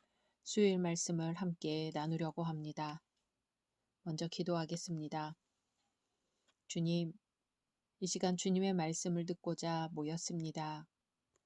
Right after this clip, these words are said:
이 시간 성령님 임재하여 주시고 우리의 마음을 주장하여 주옵소서. 온전히 마음과 뜻과 정성 모두어 예배드리기를 원하오며 예수님의 이름으로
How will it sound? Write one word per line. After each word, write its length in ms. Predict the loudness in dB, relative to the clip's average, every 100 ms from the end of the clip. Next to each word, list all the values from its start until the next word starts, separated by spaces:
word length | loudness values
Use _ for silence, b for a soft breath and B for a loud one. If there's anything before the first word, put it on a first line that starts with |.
| _ _ _
이 60 | -2
시간 260 | 2 2
성령님 720 | 2 0 0 0 0 -2 -4 -4
임재하여 500 | 2 2 2 -2 -4
주시고 640 | -6 -4 -4 -2 -4 -4 -8 _ _ _ _ _ _ -2
우리의 320 | 2 4 4
마음을 600 | 2 0 -2 -2 -2 -4 -10 _ -10
주장하여 540 | -8 -6 -6 -8 -8
주옵소서. 680 | -8 -10 -8 -10 -8 -8 -10 _ _ _ _ _ _ _ _ _ _
온전히 680 | 2 2 0 0 0 -2 0
마음과 760 | 0 0 -4 -4 -2 -2 -4 -4
뜻과 640 | -4 -6 _ 2 4 2 -2
정성 560 | -2 0 0 0 0
모두어 540 | 0 2 4 4 4 2
예배드리기를 720 | -2 0 0 0 -2 -2 -2
원하오며 720 | -2 -4 -6 -6 -6 -6 -8 -10 _ _ _ _ _ _ -2
예수님의 460 | 0 2 2 2
이름으로 580 | 2 0 -2 0 0 -2